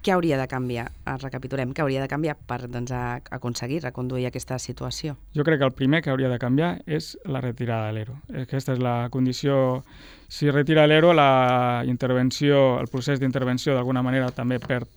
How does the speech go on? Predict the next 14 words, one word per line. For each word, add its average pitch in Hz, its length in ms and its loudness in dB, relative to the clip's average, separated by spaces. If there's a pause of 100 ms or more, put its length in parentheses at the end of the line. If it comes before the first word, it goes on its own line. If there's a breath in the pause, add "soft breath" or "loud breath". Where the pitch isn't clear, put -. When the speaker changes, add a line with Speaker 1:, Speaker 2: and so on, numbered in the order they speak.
(280)
Speaker 2:
eh, 117 360 -4
el 120 80 -8
seu 123 160 -4
fonament 135 500 0
i, 127 80 0
per 123 160 -8
tant, 117 220 -4
no 113 260 -4
s'acabaria 113 720 -6
culminant. 143 500 0 (840 loud breath)
Però 113 540 -4
la 110 580 -6
clau 123 260 2
aquí, 135 380 -4